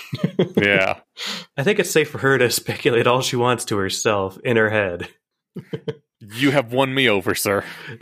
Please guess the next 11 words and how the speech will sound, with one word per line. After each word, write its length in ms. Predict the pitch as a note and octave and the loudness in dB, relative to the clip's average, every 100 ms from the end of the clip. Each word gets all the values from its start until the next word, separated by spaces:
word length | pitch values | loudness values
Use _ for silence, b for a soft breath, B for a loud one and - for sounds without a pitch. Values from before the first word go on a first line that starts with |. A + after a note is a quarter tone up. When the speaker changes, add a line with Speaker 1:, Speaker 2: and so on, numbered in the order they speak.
| _ - | _ 0
Speaker 1:
But 460 | D#3 B2 A#2 - _ | 4 4 2 -2 _
that, 240 | D3+ D3 C3+ | 0 0 0
that, 240 | C#3 C3+ | 0 2
that 140 | D3 | 0
is 80 | C3+ | 0
still 160 | - D3+ | 2 4
narratively 640 | C#3 C#3 A#2 A#2 G#2+ - _ _ - | 4 2 4 4 2 0 _ _ -4
significant, 760 | B2+ B2+ C3+ - G2 F#2+ F#2+ - _ | -2 0 -2 0 2 2 -2 -12 _
you 100 | A#2 | -2
know, 160 | G#2 F#2+ | 0 0
'cause 340 | A2 G2+ - | 0 -2 -6